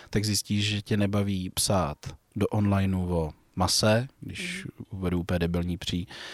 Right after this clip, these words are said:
Speaker 1: příklad, ale že budeš chtít spíš chodit na ty eventy s jídlem a vařit tam s těma lidma, třeba.
Speaker 2: Téhle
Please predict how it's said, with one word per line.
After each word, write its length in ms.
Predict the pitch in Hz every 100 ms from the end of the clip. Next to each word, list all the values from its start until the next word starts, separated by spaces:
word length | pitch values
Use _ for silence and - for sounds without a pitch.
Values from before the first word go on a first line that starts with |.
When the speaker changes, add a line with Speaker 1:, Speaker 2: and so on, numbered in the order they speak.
| -
Speaker 1:
příklad, 380 | - 110 - 92 -
ale 140 | 95
že 80 | 95
budeš 280 | 92 95 -
chtít 220 | - 98
spíš 280 | - - 95
chodit 260 | - 98 98
na 120 | 95
ty 280 | - 107 98
eventy 300 | 98 98 98
s 80 | 95
jídlem 580 | 95 95 92 90 92 90
a 320 | 95 90 90 90
vařit 280 | 90 90
tam 120 | 87 87
s 40 |
těma 200 | - 92
lidma, 280 | 87 87 - -
třeba. 300 | - 80 76 - - - - -
Speaker 2:
Téhle 320 | 214 262